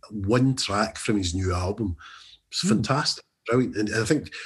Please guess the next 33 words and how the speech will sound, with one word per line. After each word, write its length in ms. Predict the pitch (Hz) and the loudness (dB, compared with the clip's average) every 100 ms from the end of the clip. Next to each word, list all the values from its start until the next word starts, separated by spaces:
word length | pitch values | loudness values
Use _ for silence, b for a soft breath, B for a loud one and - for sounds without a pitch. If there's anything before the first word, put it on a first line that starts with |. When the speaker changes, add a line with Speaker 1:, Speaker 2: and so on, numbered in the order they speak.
| B - | B -6
Speaker 1:
Stuart 380 | - 156 160 | 2 4 4
McCready's, 680 | 123 - 120 110 92 - - _ _ _ _ - | 0 0 0 2 0 -4 -8 _ _ _ _ -6
uh, 320 | 104 95 90 85 - | -4 -2 -2 -2 -2
producing 500 | 92 127 - 92 85 | 0 2 2 0 -4
it. 120 | - - B B B B B B B _ - | -6 -14 B B B B B B B _ -8
So, 680 | - 127 113 107 98 78 - _ _ _ _ _ _ _ 131 | 2 2 2 0 -4 -6 -16 _ _ _ _ _ _ _ 2
you 80 | |
know, 120 | 120 107 | 2 2
I'm, 180 | 107 | 0
I'm, 180 | 104 104 | -2 -2
I'm 160 | 104 95 | -2 0
really 260 | 104 131 101 | 2 4 2
looking 160 | 95 | -4
forward 300 | - 98 110 | -4 -2 -2
to 100 | 120 | -2
that. 180 | 110 101 | 0 -2
I'm, 160 | 80 80 | -4 -4
I'm 140 | 90 | -2
gonna 160 | 107 95 | 0 -2
get 200 | - 92 | -4 -6
that 180 | 82 | -6
as 60 | - | -4
soon 180 | - 92 | -4 -4
as 100 | 80 | -4
it 80 | - | -6
comes 180 | 87 | -4
out. 80 | 98 | 0
And, 260 | 107 107 113 | -2 0 2
you 80 | 123 | 2
know, 100 | 113 | 2
and, 120 | 113 | 0
and 180 | 131 | 0
I, 80 | 120 | 0